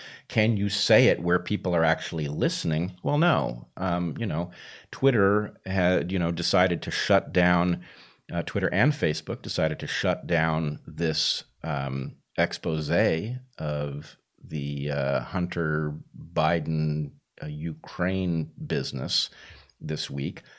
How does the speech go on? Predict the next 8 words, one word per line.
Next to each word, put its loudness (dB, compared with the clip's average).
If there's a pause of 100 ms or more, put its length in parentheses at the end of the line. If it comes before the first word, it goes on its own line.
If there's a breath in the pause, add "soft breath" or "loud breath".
(320 loud breath)
um, -2 (200)
on 2
the 0
basis 0
that -2
it -6
was -4
somehow, -2